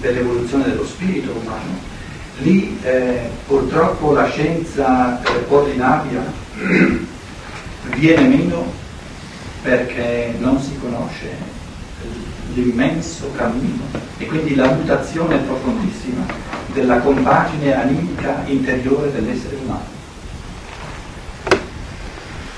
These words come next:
E perciò è importante, eh, in chiave di scienza dello spirito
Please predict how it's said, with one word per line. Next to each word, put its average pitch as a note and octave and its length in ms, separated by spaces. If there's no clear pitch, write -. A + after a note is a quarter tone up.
E B2+ 60
perciò C#3+ 320
è D3 100
importante, D#3 800
eh, - 1400
in B2+ 180
chiave D#3 340
di B2+ 100
scienza C#3 320
dello A2 240
spirito - 500